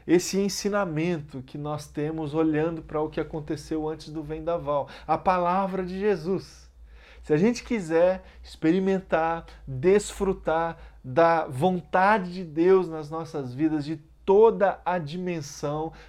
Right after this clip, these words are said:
da vontade do Senhor nas nossas vidas, a gente precisa, a gente,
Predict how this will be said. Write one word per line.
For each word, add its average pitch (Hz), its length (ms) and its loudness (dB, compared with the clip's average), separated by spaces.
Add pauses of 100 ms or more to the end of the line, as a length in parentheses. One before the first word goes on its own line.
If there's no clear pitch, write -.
da 160 200 0
vontade 165 680 -4
do 156 140 -8
Senhor 160 500 -6
nas 147 240 -8
nossas 151 460 -8
vidas, 151 320 -6
a 156 80 -6
gente 156 280 -10 (200)
precisa, 175 1040 2 (320)
a 139 120 0
gente, 165 480 -6